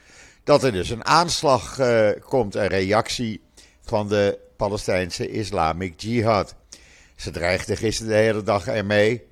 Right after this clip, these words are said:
En, eh, ja, overal in het land gingen gistermiddag en gisteravond de schuilkelders nog open.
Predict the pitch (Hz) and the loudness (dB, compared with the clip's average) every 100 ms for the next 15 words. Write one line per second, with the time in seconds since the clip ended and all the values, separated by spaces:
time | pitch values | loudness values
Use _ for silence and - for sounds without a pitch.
0 | _ _ _ _ _ - - 107 101 98 | _ _ _ _ _ -10 0 2 2 0
1 | 92 98 95 92 92 87 80 87 95 82 | -4 -4 0 0 0 -2 -4 -6 -6 -4
2 | - 123 120 101 104 107 101 92 95 98 | 2 4 4 2 0 0 0 -2 0 0
3 | 92 - 104 95 95 - - 107 - 113 | -2 -4 -2 -2 -2 -4 -6 -6 -6 -4
4 | 98 98 98 95 98 90 92 104 98 101 | -2 -4 -4 -4 -2 -2 -2 0 0 -2
5 | 92 113 - 107 95 90 101 - - 139 | -4 -6 -4 0 2 0 -2 -8 0 2
6 | 135 147 139 120 117 123 117 117 113 120 | 4 4 2 2 -2 0 4 4 4 0